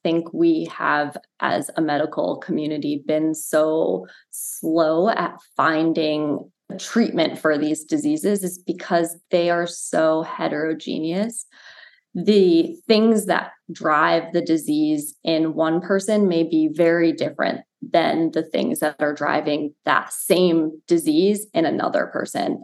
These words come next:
And that is really difficult to comprehend. And it's even more <laughs> difficult to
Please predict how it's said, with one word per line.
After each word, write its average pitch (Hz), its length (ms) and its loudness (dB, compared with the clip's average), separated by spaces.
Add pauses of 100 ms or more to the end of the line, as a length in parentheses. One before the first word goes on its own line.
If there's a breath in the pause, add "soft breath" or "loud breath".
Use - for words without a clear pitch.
And 165 240 0
that 185 320 2
is 190 320 2
really 180 380 2
difficult 160 720 -2 (220)
to 170 260 4
comprehend. 175 880 2
And 170 220 0
it's 170 260 -4
even 226 320 6
more 196 260 4
<laughs> - 20 -2
difficult - 640 0
to 170 100 4